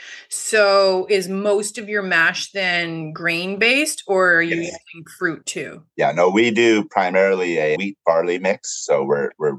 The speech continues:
Speaker 2: we're essentially making a wheat-based alcohol, ethanol to start with.
Speaker 1: Yep.
Speaker 2: And then periodically, like, we do a peach schnapps, which is made out of peaches, of course. We do a kirsch, which is a hundred percent cherries.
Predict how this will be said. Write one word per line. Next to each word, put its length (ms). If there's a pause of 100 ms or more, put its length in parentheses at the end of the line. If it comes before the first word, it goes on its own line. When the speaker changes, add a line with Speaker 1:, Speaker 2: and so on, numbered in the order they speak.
Speaker 2:
we're 160
essentially 420
making 260
a 80
wheat-based 840
alcohol, 500
ethanol 440
to 60
start 280
with. 160 (160)
Speaker 1:
Yep. 100 (360)
Speaker 2:
And 100
then 220
periodically, 580
like, 240
we 100
do 200
a 180
peach 240
schnapps, 600
which 200
is 100
made 140
out 140
of 80
peaches, 360
of 100
course. 340 (340)
We 80
do 320
a 320
kirsch, 380
which 180
is 60
a 20
hundred 220
percent 240
cherries. 680